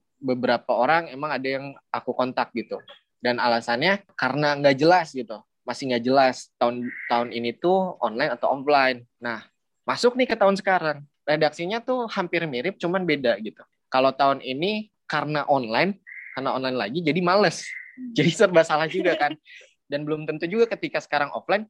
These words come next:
Speaker 1: <laughs> banyak juga nih.
Speaker 2: Nah, bahkan
Speaker 1: Eh,
Speaker 2: jadi adaptasi lagi dari
Speaker 1: ja-,
Speaker 2: online
Speaker 1: bahkan jadi
Speaker 2: ke offline.
Speaker 1: adaptasi lagi. Nah, itu juga sat-, satu hal yang bakal kita bawa ya, Ji, ya.
Speaker 2: Mm.
Speaker 1: Kita karena generasi terakhir mungkin ya di F I B, di unpad, angkatan sembilan belas ini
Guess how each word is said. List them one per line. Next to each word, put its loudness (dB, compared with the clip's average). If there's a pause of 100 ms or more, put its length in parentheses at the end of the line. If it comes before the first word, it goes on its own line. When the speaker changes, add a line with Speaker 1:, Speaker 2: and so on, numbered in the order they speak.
(140)
Speaker 1:
<laughs> -20
banyak 4
juga 4
nih. -2 (400)
Speaker 2:
Nah, -10 (160)
bahkan 2
Speaker 1:
Eh, 2
Speaker 2:
jadi -2 (140)
adaptasi -4
lagi -2
dari 2
Speaker 1:
ja-, 2
Speaker 2:
online -4
Speaker 1:
bahkan -2
jadi -6
Speaker 2:
ke -4
offline. 0
Speaker 1:
adaptasi -8
lagi. -6
Nah, -12
itu -4 (140)
juga 2 (260)
sat-, -2 (140)
satu -2
hal 2
yang -8
bakal -2
kita -2
bawa 6
ya, 4
Ji, -4
ya. -10
Speaker 2:
Mm. -16 (260)
Speaker 1:
Kita 0
karena -4 (400)
generasi -4
terakhir 0
mungkin -6
ya -2
di -2
F -6
I -2
B, 0 (220)
di 0 (200)
unpad, 0 (240)
angkatan -8
sembilan -6
belas -4
ini -2